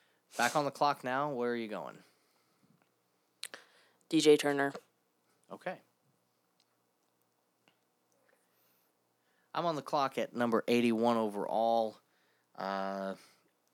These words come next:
Speaker 1: feel pretty good about what I've done.
Speaker 2: Yeah.
Speaker 1: The Steelers getting the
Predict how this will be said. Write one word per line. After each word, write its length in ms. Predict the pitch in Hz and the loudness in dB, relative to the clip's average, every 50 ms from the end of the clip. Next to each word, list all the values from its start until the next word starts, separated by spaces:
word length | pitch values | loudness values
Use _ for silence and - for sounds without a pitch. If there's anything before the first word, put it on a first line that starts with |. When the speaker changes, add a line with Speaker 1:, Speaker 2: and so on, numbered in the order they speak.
| - - _ _ _ _ _ _ - _ _ _ _ _ _ | -20 -20 _ _ _ _ _ _ -20 _ _ _ _ _ _
Speaker 1:
feel 200 | - - 180 202 208 | -6 0 0 0 0
pretty 240 | 202 - 208 180 151 | 2 2 2 2 2
good 240 | 131 131 139 170 165 | 4 4 4 4 4
about 220 | 143 135 123 76 98 | 4 4 4 4 4
what 100 | 120 117 | 2 2
I've 160 | 113 104 98 | 2 2 2
done. 300 | 110 113 127 170 196 196 - - - _ _ _ _ _ - | 2 2 2 2 0 -4 -8 -16 -20 _ _ _ _ _ 0
Speaker 2:
Yeah. 260 | 170 165 147 139 127 - _ _ _ _ | 4 6 8 8 6 4 _ _ _ _
Speaker 1:
The 200 | - 110 104 104 | -4 -2 0 0
Steelers 680 | 107 - - - 117 117 120 123 120 120 113 107 - - | 0 -2 -2 -2 -2 0 0 2 0 0 0 -2 -2 -2
getting 380 | 117 117 117 120 117 117 113 | 0 0 0 0 -2 -2 -2
the 380 | 107 113 110 110 110 104 65 | -2 0 0 0 0 0 -2